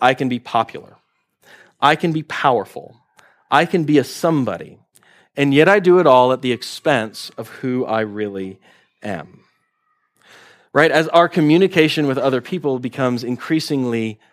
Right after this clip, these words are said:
mediated, as we are increasingly able to figure out exactly how I'm supposed to interact and communicate with others, I've taken out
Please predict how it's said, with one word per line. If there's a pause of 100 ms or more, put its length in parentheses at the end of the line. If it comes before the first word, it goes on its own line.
(120)
mediated, (420)
as
we
are
increasingly
able (200)
to
figure
out
exactly
how
I'm
supposed
to
interact
and
communicate
with
others, (420)
I've
taken (140)
out